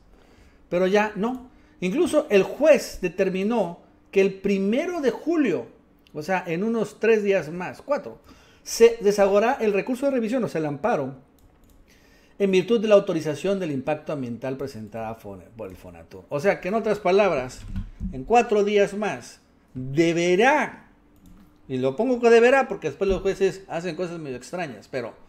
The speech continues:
bueno, aquí está muy claro y obvio, se, ya reunirse de manera formal y decir, se desechan los amparos, se sobreseen, porque ya tienen la manifestación de impacto ambiental. Y en ese momento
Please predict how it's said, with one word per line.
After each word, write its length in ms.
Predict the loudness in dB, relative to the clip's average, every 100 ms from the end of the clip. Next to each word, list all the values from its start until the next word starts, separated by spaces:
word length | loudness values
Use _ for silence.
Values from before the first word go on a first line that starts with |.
| _ _ _ _ _
bueno, 200 | -8 -6
aquí 240 | -2 2
está 200 | 2 0
muy 180 | -2 -2
claro 280 | 0 0 2
y 80 | 2
obvio, 400 | 2 0 -4 -8 -20 _ _
se, 420 | -8 -4 -4 -4
ya 340 | 2 4 2 -2
reunirse 680 | 0 2 4 4 2 2 0
de 80 | -2
manera 420 | -2 -2 -2 -4
formal 720 | -2 0 2 2 0 -2 -8 -14 _ _ _ _
y 160 | 2 4
decir, 480 | 4 2 -2 -2 -2
se 180 | 2 2
desechan 500 | 2 -4 -6 -6 -8
los 160 | -8
amparos, 580 | -10 -6 -6 -6 -10 -14 -14
se 80 | -10
sobreseen, 640 | -8 -8 -8 -6 -8 -8 -14 _
porque 720 | 6 8 8 6 6 -2 -10
ya 480 | -2 0 0 -6 -16 _
tienen 460 | -4 -4 -4 -8 -10
la 100 | -10
manifestación 760 | -10 -10 -14 -16 -12 -12 -12 -14
de 80 | -16
impacto 440 | -14 -14 -16 -14
ambiental. 440 | -16 -16 -18 -20 -20 _ _ _ -20 -20 _
Y 140 | -2
en 140 | 0 2
ese 240 | 2 2
momento 580 | 4 2 8 8 8